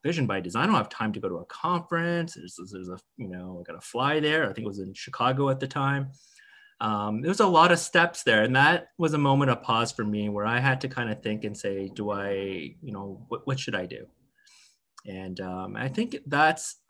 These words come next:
from that point on, that's when my research into Ortho K began, um, with that first patient, calling you and planning to go to Vision by Design.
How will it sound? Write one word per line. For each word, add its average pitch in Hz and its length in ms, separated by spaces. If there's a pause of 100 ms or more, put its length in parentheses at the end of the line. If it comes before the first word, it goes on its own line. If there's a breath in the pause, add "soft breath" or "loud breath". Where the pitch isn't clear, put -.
from 147 140
that 156 260
point 170 240
on, 131 240
that's 123 380
when 127 200
my 110 720
research 127 500
into 120 260
Ortho 104 380
K 98 200
began, 101 520 (920)
um, 95 300
with 107 180
that 107 260
first 120 260
patient, 214 560 (540)
calling 117 400
you 120 500 (300)
and 101 460
planning 117 340
to 113 80
go 107 140
to 104 100
Vision 101 300
by 92 140
Design. 90 420